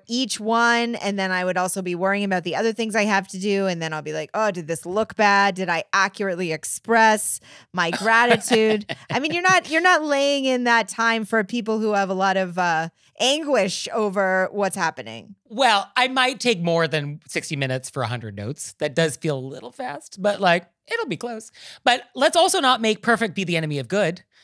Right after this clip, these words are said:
Speaker 2: I mean, a lot of people actually, I think, do feel this where, like, "Oh, my thank you notes aren't gonna be perfect,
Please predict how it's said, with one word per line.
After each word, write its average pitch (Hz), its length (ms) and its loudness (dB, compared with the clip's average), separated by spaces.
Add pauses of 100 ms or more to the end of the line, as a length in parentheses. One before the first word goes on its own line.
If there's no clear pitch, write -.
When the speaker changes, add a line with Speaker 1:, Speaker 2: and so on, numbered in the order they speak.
(200)
Speaker 2:
I 180 120 2
mean, 185 340 2
a 196 60 4
lot 233 120 6
of 320 60 -2
people 196 240 0
actually, 180 320 2
I 165 60 0
think, 156 200 -4
do 208 160 0
feel 202 240 0
this 180 180 0
where, 175 100 2
like, 170 200 2
"Oh, 220 180 4
my 180 140 2
thank 220 220 -2
you 233 60 0
notes 175 160 -2
aren't 160 160 -4
gonna 147 100 -8
be 135 60 -8
perfect, 160 560 -4